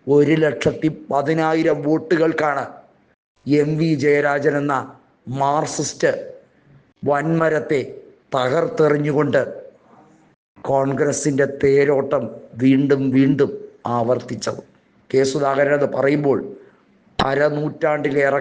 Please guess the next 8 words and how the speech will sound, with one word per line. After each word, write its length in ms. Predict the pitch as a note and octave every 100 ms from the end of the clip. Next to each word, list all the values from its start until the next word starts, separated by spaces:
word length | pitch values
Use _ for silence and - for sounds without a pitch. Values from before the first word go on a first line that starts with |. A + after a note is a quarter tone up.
| C3+
കാലത്തെ 400 | B2+ C3 - B2+ - - - _ _ -
ചോരയുടെ 680 | D#3 C#3 D3 D3 D3 C#3 C3+ -
കഥയുണ്ട്. 540 | A#2+ A#2 B2+ C3+ - - - - _ _ _ _ _ _ _ _ - - C3 D3
ഏത് 180 | D3 D3+ -
സിനിമാ 320 | C#3 C#3+ D3+ D3
കഥയും 380 | C#3+ C3+ C#3 C3 - - - A2+
വെല്ലുന്ന, 500 | C3 C3+ D3 D3 C3+ - - _ _ _ _ -
ചോര 360 | D#3+ C#3 D3+